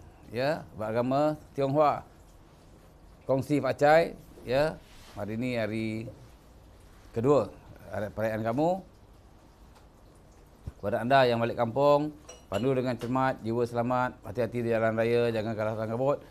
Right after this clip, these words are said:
jangan gopoh-gopoh, ya, ikut peraturan. Ya, kepada anda yang amal pula M O M hitam, sila bertaubatlah kamu, ya, jangan sihir-sihir orang, tak elok. Ya, taubatlah kamu sebelum kamu ditaubatkan.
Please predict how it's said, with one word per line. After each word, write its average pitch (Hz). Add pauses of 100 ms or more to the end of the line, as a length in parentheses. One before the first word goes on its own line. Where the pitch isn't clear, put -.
(160)
jangan 117
gopoh-gopoh, 123 (240)
ya, 127
ikut 127 (240)
peraturan. 110 (760)
Ya, 135
kepada 113
anda 143
yang 131
amal 180
pula 170
M 156
O 151
M 151 (100)
hitam, 147 (1800)
sila 131
bertaubatlah 113
kamu, 135 (320)
ya, 123
jangan 110
sihir-sihir 113
orang, 123 (480)
tak -
elok. 147 (600)
Ya, 147
taubatlah 127
kamu 120
sebelum 113
kamu 113
ditaubatkan. 107